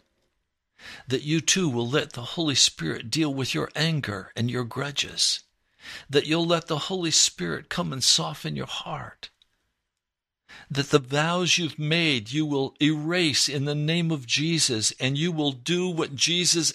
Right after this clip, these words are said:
asks you to do, and you will go where Jesus asks you to go. Lord Jesus, I pray now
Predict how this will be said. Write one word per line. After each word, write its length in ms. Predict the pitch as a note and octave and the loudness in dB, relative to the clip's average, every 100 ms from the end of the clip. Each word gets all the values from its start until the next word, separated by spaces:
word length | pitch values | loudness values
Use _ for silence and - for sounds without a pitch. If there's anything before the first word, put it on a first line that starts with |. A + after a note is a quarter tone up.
| D#3 | 2
asks 480 | D#3 E3 - - | 2 2 2 0
you 240 | E3 E3+ F3+ | 0 -2 -2
to 200 | - E3+ | 2 2
do, 480 | C3+ E3+ E3 A#2+ F#2 - - - _ _ - _ _ _ _ _ - | 2 0 2 0 -8 -14 -18 -18 _ _ -20 _ _ _ _ _ -6
and 180 | G2 C3 | -2 2
you 80 | |
will 160 | C#3+ C3 | 2 2
go 420 | F#2 G2 D#3 D3 | 0 0 2 2
where 220 | G#2+ A#2+ | 2 0
Jesus 580 | G#2 G#2+ C3 A#2 A#2+ - - | 0 2 4 2 2 0 0
asks 420 | A2+ G#2+ - - | -4 0 0 0
you 140 | G#2 F2+ | -2 -4
to 180 | - | -8
go. 400 | F2+ F#2 - - _ _ - - _ _ _ _ _ _ _ _ _ _ _ _ _ _ _ _ _ _ _ _ _ _ _ _ _ _ _ _ _ _ _ _ _ _ _ _ _ _ _ - - | -8 -12 -14 -20 _ _ -20 -20 _ _ _ _ _ _ _ _ _ _ _ _ _ _ _ _ _ _ _ _ _ _ _ _ _ _ _ _ _ _ _ _ _ _ _ _ _ _ _ -20 -14
Lord 220 | - G2+ F#2 | -4 -2 2
Jesus, 460 | G2+ F2+ G2+ F2 - | 4 4 4 2 0
I 180 | G2 A2 | 0 -2
pray 480 | - - G2 G2+ G2 | -2 0 2 2 0
now 580 | F2+ F#2+ F2+ F#2 G2 | -2 -2 0 -2 -4